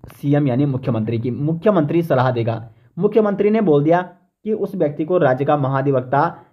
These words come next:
नियुक्त करो, तो राज्यपाल को करना होगा। सीएम ने कहा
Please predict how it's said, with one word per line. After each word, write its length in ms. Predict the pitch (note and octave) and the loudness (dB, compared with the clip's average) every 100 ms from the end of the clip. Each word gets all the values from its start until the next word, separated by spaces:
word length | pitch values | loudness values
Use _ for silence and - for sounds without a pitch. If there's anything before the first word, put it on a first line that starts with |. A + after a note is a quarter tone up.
| _ | _
नियुक्त 380 | C#3 D3+ F3 F#3 | 0 2 2 -2
करो, 340 | E3 B2+ A2+ - _ | 0 0 0 -8 _
तो 60 | C3+ | 0
राज्यपाल 460 | B2+ B2 B2+ C#3+ D3 | 2 2 0 -2 -2
को 100 | D3+ | -2
करना 260 | D#3+ E3 | 0 0
होगा। 320 | D3 A2 A2 - _ _ _ | 0 -2 -6 -10 _ _ _
सीएम 200 | F#3 G#3 | 2 2
ने 120 | G#3+ | 2
कहा 380 | G#3+ F#3 G3 G3+ | 0 0 0 -4